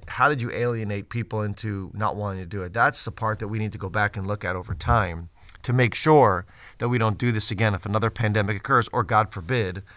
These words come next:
covid becomes a more deadly variant. So for me, it's very clear that individuals who were dying from covid and why they were dying, as shown in the covid pathophysiology paper in section three.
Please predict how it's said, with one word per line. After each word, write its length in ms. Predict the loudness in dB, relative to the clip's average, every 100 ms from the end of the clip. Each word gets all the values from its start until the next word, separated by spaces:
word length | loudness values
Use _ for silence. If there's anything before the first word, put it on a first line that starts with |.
| -18 -2
covid 340 | 0 0 -2
becomes 680 | -6 0 2 2 0 -4 -8 _ _ -20 _ -20 _ -2
a 440 | 0 2 0 -4 -8 -20 -18 -4
more 160 | 0
deadly 260 | 2 2 2
variant. 400 | 0 0 0 -8 _ _ _ -20 -20 _ _ _ -20 -20 _ _ _ _ _ -20 -20 -20 _ _ _ _ _ _ _ _ -4
So 360 | 4 6 4
for 200 | 0 -2
me, 240 | 0 0 0
it's 140 | 0
very 300 | 4 4 4
clear 520 | 0 0 0 0 -4 -10 _ _ _ _ -4
that 380 | 2 2 2 -2
individuals 540 | -2 0 0 0 0 0
who 80 | 0
were 80 |
dying 340 | 2 4 4 2
from 160 | -4
covid 500 | -2 0 0 -4 -6
and 140 | -4 2
why 220 | 4 6
they 100 | 4
were 120 | 2
dying, 440 | 0 0 0 -2 -6
as 80 | -8
shown 180 | -2 -2
in 80 | -2
the 60 |
covid 280 | -4 -4 -4
pathophysiology 920 | -2 -2 -4 -10 -6 -6 0 0 0 -2
paper 300 | -6 -4 -6
in 60 |
section 400 | -4 -4 -4 -8
three. 340 | -4 -2 -2